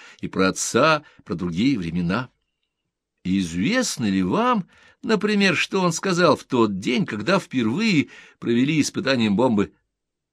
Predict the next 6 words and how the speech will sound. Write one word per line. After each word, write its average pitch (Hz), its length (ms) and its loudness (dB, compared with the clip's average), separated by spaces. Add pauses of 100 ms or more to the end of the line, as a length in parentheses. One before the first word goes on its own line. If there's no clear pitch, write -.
(280)
в 92 120 -2
Аламо-Гордо? 110 720 4 (880)
Когда 98 260 -4
эта 101 100 0
штука 101 260 -4
взорвалась, 95 720 0